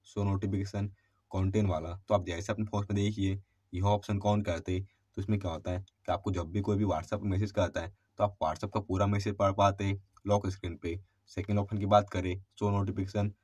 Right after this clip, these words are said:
but hide content, तो इसमें क्या होता है कि आपको सिर्फ यही देखने को मिलता है कि आपके फ़ोन के लॉक स्क्रीन पे एक WhatsApp का मैसेज आया है।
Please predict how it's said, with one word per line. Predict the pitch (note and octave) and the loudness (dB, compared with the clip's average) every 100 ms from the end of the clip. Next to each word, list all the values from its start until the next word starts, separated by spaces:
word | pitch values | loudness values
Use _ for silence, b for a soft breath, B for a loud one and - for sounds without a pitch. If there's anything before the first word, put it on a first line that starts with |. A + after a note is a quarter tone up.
| _ _ | _ _
but | G2 G2 | -2 2
hide | G2 F#2+ | 0 0
content, | F2+ E2+ F2+ E2+ - | -4 -4 -6 -8 -12
तो | _ G2+ | _ -6
इसमें | G#2 | -4
क्या | F#2 | -4
होता | E2 D#2+ | -4 -2
है | F2+ F#2+ _ | -4 -6 _
कि | F#2+ | -4
आपको | F2 G#2+ | -2 -2
सिर्फ | - G#2 | -4 -2
यही | G2 G2 | 0 2
देखने | G2+ G2+ | 0 0
को | G#2 | 0
मिलता | G#2 F#2 | 0 -2
है | F2+ F#2+ b _ | -6 -8 b _
कि | F2+ | -2
आपके | F2+ G#2 | 0 0
फ़ोन | G#2 G#2 | 0 0
के | G2+ | 2
लॉक | G2 G2 | 0 0
स्क्रीन | G2 G#2 G2+ | -2 -2 -2
पे | G2+ G2 - _ - | 0 -2 -4 _ -8
एक | G2+ | -6
WhatsApp | F2+ E2 - F#2 | -2 -4 -2 -4
का | - G2+ G#2 _ _ _ | 0 0 0 _ _ _
मैसेज | F#2 F2+ G#2+ | -4 -2 0
आया | F#2 E2 | 0 0
है। | F2 | -6